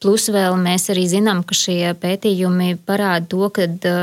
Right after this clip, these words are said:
vardarbība un cietsirdība pret dzīvnieku ir tā kā, nu, tāds solis pretī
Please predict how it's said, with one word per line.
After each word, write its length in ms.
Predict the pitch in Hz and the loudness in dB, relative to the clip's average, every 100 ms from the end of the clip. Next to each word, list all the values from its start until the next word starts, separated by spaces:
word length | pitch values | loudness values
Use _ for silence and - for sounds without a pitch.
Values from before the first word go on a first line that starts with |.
| 170 | 0
vardarbība 800 | 180 202 208 196 185 190 185 180 | 0 0 0 0 0 0 0 0
un 80 | 175 | 0
cietsirdība 540 | 202 - 190 180 170 | -2 -2 -2 -2 -2
pret 100 | 180 165 | -4 0
dzīvnieku 640 | 190 214 220 196 190 202 202 - - - - | 2 4 2 2 0 -2 -6 -14 -16 -12 0
ir 240 | 196 208 | 2 4
tā 80 | 208 | 2
kā, 220 | 196 196 180 180 175 | 0 2 4 4 2
nu, 80 | 190 196 | 0 0
tāds 300 | 180 - - 185 - | -2 -4 -4 -2 -2
solis 460 | - 214 214 190 - 190 | 0 2 4 2 -2 -6
pretī 320 | 202 220 202 | -2 0 2